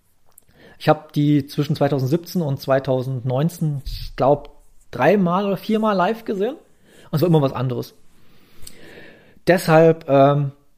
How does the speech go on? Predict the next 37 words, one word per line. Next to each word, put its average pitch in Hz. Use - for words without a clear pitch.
wenn 156
man 175
wieder 165
darf, 147
geht 165
dort 165
auf 143
jeden 147
Fall 151
mal 127
hin, 147
die 151
Band 143
sich 180
angucken. 135
Ich 175
lasse 139
es 139
jetzt 131
erstmal, 127
weil 113
ich -
hab 135
sie, 127
wie 131
gesagt, 127
mehr 127
als 120
genug 131
gesehen 123
und, 107
ähm, 147
ja, 156
Infest 202
the 170
Rat's 160
Nest 170